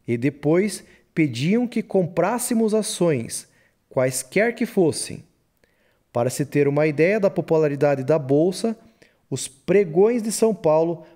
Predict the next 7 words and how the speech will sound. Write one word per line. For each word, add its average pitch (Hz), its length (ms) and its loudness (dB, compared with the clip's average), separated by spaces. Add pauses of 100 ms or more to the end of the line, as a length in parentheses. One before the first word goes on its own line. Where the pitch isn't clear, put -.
(160)
passaram 175 480 0
a 208 60 0
ser 190 220 2
transmitidos 190 800 -2
pela 185 280 0
hoje 156 340 2
extinta 190 680 -2